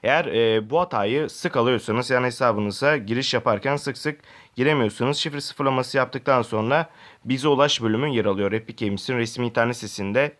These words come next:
Bize Ulaşın bölümü yer alıyor. Bu Bize Ulaşın bölümünden Epic Games yetkiliyle iletişime geçebilir. İletişime geçtikten sonra onlardan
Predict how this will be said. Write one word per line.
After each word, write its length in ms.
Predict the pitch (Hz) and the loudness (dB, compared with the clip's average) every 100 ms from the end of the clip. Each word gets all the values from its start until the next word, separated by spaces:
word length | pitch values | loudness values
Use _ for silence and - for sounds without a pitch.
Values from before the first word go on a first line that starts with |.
| - | -8
Bize 180 | 104 123 | -2 0
Ulaşın 360 | 120 113 107 | 0 -2 -2
bölümü 220 | 101 95 | -2 -2
yer 160 | 113 135 | 0 2
alıyor. 440 | 120 113 123 - - - - _ | 0 2 0 -2 -6 -20 -20 _
Bu 140 | 143 | -2
Bize 200 | 139 135 | -2 0
Ulaşın 320 | 151 131 - 113 | 2 2 0 -2
bölümünden 380 | 110 107 135 | 0 0 0
Epic 340 | 135 131 139 113 | -2 -4 -4 -2
Games 240 | 135 147 | -2 -4
yetkiliyle 460 | 123 - 113 110 95 | -8 -8 -4 -4 -2
iletişime 360 | 92 - 131 | -6 -2 -2
geçebilir. 380 | 147 156 143 143 | -2 -2 -4 -2
İletişime 380 | 147 139 - 139 | -4 -4 -2 -2
geçtikten 460 | 135 131 - 127 117 | 0 -2 0 0 2
sonra 260 | 113 123 | 0 0
onlardan 480 | 131 107 104 127 151 | 0 0 2 2 2